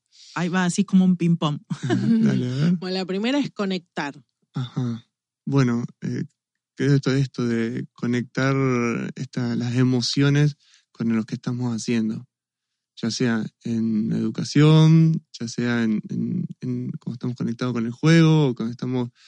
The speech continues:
Speaker 2: conectados con el trabajo. Esto que estás hablando de cómo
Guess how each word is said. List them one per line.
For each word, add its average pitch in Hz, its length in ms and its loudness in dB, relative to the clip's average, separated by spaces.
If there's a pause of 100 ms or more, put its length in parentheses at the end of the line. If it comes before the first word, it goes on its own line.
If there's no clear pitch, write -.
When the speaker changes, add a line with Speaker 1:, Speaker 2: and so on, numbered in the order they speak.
(440)
Speaker 2:
conectados 120 360 0
con 123 120 4
el 117 100 2
trabajo. 151 760 4 (560)
Esto 117 220 -4
que 107 100 -4 (200)
estás 120 220 -8
hablando 120 320 0
de 113 200 0
cómo 117 320 0